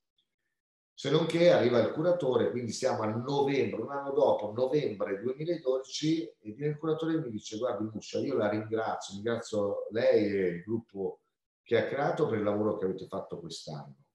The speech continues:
però purtroppo il fitto di ramo d'azienda ha una scadenza che sono i dodici mesi,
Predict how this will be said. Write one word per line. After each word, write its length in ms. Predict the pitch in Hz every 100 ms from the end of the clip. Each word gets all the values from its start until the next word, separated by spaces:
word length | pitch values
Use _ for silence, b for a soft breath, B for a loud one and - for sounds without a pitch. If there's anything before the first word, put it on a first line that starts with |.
| _
però 260 | - 143 135
purtroppo 1080 | 143 139 - 120 95 - - 143 160 - _ _ _ _
il 100 | -
fitto 400 | - 117 113 117
di 140 | 101
ramo 360 | 107 110 110 95 - _ _
d'azienda 880 | 107 90 104 107 92 87 87 87 -
ha 240 | 90 90
una 180 | 90 98
scadenza 760 | - 101 101 101 82 - 80 -
che 200 | 82 71
sono 1000 | - 85 82 78 71 65 64 58 - _
i 120 | 82
dodici 480 | 76 90 107 - 110
mesi, 460 | 98 78 - 143